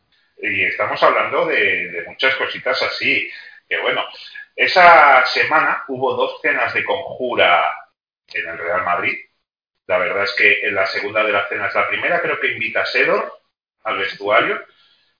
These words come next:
y en la segunda invita a Roberto Carlos, y en la segunda, de las que he podido ver fotos, la gente va en traje y tal,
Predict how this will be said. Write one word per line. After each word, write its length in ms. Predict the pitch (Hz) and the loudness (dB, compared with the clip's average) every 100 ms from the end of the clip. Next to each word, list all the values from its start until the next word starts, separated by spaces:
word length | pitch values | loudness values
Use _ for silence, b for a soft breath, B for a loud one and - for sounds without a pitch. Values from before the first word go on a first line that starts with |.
| _ | _
y 120 | 139 | 2
en 100 | 135 | 4
la 80 | 123 | 4
segunda 480 | 120 127 156 156 127 - | 2 2 0 0 0 0
invita 280 | 143 139 | -2 0
a 40 | 120 | 2
Roberto 360 | 120 123 120 117 | 2 2 0 0
Carlos, 420 | 117 127 190 - | 2 2 2 -2
y 40 | - | -2
en 80 | |
la 120 | - - | -2 -2
segunda, 500 | - - 160 160 185 | -2 -4 -4 -2 -2
de 100 | - | 0
las 160 | - | -2
que 80 | - | -2
he 40 | 165 | -2
podido 360 | 165 147 127 | -2 -2 -2
ver 200 | 110 104 | -2 -4
fotos, 540 | - 151 143 175 - - _ - | -2 -2 -2 -6 -8 -14 _ -6
la 200 | 90 - | -4 -2
gente 360 | - - 92 | -4 -4 -4
va 340 | 90 90 85 85 | -2 0 2 0
en 180 | 82 - | -2 -2
traje 360 | 107 117 - | 2 4 2
y 100 | - | -2
tal, 240 | - 160 | 0 0